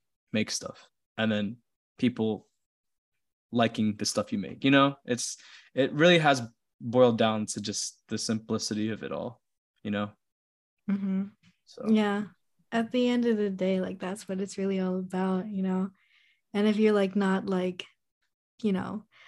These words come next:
Speaker 2: I feel like a lot of people nowadays are, like, very focused on, like, the going viral aspect, and they're, like,
Speaker 1: Oh,
Speaker 2: trying
Speaker 1: don't
Speaker 2: to,
Speaker 1: get me
Speaker 2: like,
Speaker 1: started.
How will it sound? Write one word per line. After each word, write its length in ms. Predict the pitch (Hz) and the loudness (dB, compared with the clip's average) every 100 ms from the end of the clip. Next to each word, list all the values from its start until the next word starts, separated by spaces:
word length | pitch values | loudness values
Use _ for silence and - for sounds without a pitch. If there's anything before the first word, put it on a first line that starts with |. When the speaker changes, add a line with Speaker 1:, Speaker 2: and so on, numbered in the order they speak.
| - | 2
Speaker 2:
I 100 | 254 | 4
feel 200 | 330 359 | 6 6
like 140 | 370 | 8
a 40 | 339 | 8
lot 220 | 302 302 | 8 6
of 100 | 302 | 2
people 360 | 302 285 302 | 0 0 2
nowadays 600 | 277 240 247 208 202 226 | 4 4 4 4 4 4
are, 80 | 233 | 4
like, 300 | 220 208 196 | 4 4 2
very 320 | 202 202 214 | 2 6 6
focused 580 | 220 202 202 208 208 - | 6 0 0 0 0 0
on, 180 | 196 190 | 0 0
like, 320 | 190 185 - _ _ _ - | -2 -6 -12 _ _ _ -4
the 80 | 196 | 0
going 460 | 202 202 208 202 | 4 6 6 4
viral 760 | 185 185 190 185 190 190 190 196 - _ _ _ _ - | 4 4 4 4 4 4 2 -2 -10 _ _ _ _ -2
aspect, 520 | 190 190 - 190 185 | 0 0 0 -2 2
and 140 | 190 185 | 2 4
they're, 120 | 185 | 4
like, 240 | 185 180 | 0 -2
Speaker 1:
Oh, 100 | - | -2
Speaker 2:
trying 240 | 202 185 185 | 0 4 4
Speaker 1:
don't 80 | |
Speaker 2:
to, 60 | 185 | 4
Speaker 1:
get 60 | 180 | 0
me 60 | |
Speaker 2:
like, 80 | 180 | -2
Speaker 1:
started. 540 | 175 107 101 101 101 | -4 -6 -2 -2 -2